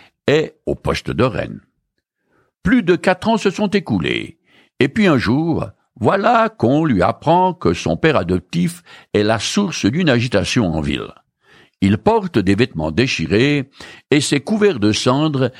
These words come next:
et il marche de long en large en se lamentant bruyamment. Comme Esther ignore le drame qui se prépare, elle ne sait trop que penser de la scène tapageuse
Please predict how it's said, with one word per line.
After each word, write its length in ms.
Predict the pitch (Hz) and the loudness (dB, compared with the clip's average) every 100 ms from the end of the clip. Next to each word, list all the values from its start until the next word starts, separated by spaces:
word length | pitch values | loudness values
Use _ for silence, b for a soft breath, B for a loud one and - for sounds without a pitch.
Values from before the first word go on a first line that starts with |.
| B B - | B B -2
et 80 | 170 | 0
il 160 | 165 | 0
marche 380 | 151 208 165 - | 0 0 -2 -4
de 160 | 95 98 | 0 2
long 260 | 127 147 | 2 0
en 140 | 101 98 | 0 0
large 480 | 120 139 147 135 - | 0 0 -2 -4 -2
en 100 | 160 | -2
se 160 | 170 127 | 0 2
lamentant 640 | 101 147 135 127 - 71 | 2 2 0 -2 -4 -8
bruyamment. 720 | 78 104 185 131 67 57 - _ _ _ b b b | -4 -2 0 0 -2 -8 -14 _ _ _ b b b
Comme 160 | - 110 | -2 0
Esther 340 | 135 139 101 | 0 0 0
ignore 320 | 120 151 139 | 2 2 2
le 120 | 95 | 0
drame 480 | 87 98 175 139 95 | 0 0 2 0 -2
qui 100 | - | -4
se 120 | - | -8
prépare, 500 | - 139 - 214 156 - B B B _ | -4 -2 0 -2 -2 -10 B B B _
elle 220 | 202 202 | -2 0
ne 140 | 165 139 | 0 0
sait 320 | - 90 87 | 2 0 0
trop 300 | - 170 175 | 0 -2 0
que 140 | - | 0
penser 600 | 82 101 107 113 - 160 | 0 0 0 -2 0 0
de 140 | 151 90 | 0 -2
la 120 | 92 | -2
scène 380 | - 139 113 85 | -2 -2 -2 -2
tapageuse 800 | 160 - 104 98 156 165 139 | -2 0 0 2 2 2 0